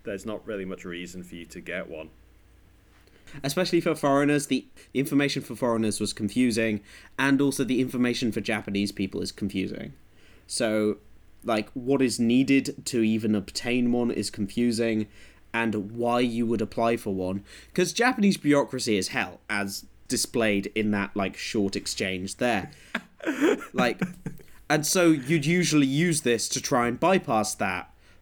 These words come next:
Speaker 2: but you have to sit, it's an even longer process to get that card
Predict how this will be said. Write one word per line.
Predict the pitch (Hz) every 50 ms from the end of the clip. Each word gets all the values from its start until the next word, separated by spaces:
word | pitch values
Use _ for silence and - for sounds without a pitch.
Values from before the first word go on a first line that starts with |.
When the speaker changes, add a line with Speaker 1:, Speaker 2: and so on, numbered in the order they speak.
| - -
Speaker 2:
but | 131 123 143 143 139 131 - - _ _ _ _ - - - - -
you | - 127 131 156 170 160
have | 143 165 190 208 196 -
to | - 156
sit, | 147 - - 185 175 - - _ _
it's | - 151 151 - 160
an | 147 156
even | 170 180 156 151 139 139
longer | 135 143 160 180 180 151
process | 135 - - 143 135 - - 127 113 -
to | - 131
get | 110 110 139 - - -
that | 110 107 - -
card | - 117 104 101 101 104 110 110